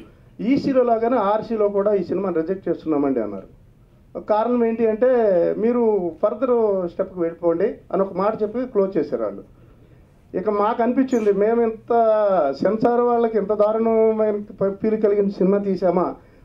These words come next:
అని మాలో మేము తర్కించుకోవడం అయింది. చాలా బాధపడ్డాము.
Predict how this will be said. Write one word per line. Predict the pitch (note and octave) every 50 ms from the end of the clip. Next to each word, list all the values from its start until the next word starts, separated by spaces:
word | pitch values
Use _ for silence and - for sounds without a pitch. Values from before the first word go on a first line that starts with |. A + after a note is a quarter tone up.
| - -
అని | F#3 G#3+ A3
మాలో | G#3 G3 G3+ G#3 A3 A3+
మేము | A3+ A3+ G#3 G3+
తర్కించుకోవడం | G#3 G3+ F#3+ F#3+ - A#3 A3 A3+ A3 G#3 G3+ F#3+
అయింది. | F3+ E3+ E3 D#3+ F3 A3 C#4 - - - - - - - - - - - - - - - - - - -
చాలా | G3+ G3+ G3+
బాధపడ్డాము. | F3 F3+ G3 G#3+ G#3+ G#3+ G3+ - D#3+ C3 A#2 A2+ A2+